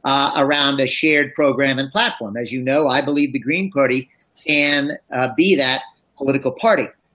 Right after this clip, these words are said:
In other words, we have to have a social movement, uh, that is broad, deep, conscious,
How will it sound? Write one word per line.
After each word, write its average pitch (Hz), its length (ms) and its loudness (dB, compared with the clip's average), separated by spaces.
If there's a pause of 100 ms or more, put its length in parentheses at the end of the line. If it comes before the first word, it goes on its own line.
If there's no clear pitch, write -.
In 160 60 -2
other 220 140 4
words, 202 160 4
we 190 80 2
have 185 120 0
to 185 60 2
have 151 100 2
a 139 60 0
social 214 520 2
movement, 131 460 -4 (520)
uh, 131 220 2
that 127 100 -2
is 123 160 -4
broad, 175 600 2 (100)
deep, 165 360 -2
conscious, 190 640 -2